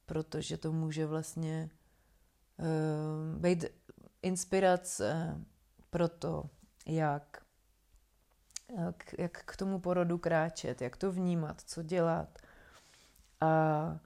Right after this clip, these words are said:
za tu dobu jsem si četla a sbírala hodně věcí. Ty porody mě obrovsky z-, zajímaly, baví, mně to přijde jako nádherná brána k tomu, aby se ženy staly vědomými ženami, matkami,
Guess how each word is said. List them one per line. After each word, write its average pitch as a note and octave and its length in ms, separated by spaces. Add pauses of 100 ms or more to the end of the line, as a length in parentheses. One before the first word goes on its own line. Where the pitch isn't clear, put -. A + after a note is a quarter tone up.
(200)
za F3 100
tu F3 100
dobu E3+ 220
jsem E3 500 (800)
si G#3+ 120
četla F#3+ 680
a - 200
sbírala F3+ 640
hodně F3 340
věcí. E3+ 420
Ty D3+ 100
porody E3 320
mě E3 180
obrovsky F3 540
z-, D#3 300 (100)
zajímaly, D#3+ 760
baví, D#3+ 640
mně E3 160
to D#3 100
přijde D3 260
jako - 220 (180)
nádherná D#3+ 800
brána D3+ 480
k - 100
tomu, D#3 300
aby C#3+ 160
se D#3 260 (380)
ženy F3 400
staly D3+ 380
vědomými D3+ 720 (420)
ženami, F#3 480
matkami, E3 760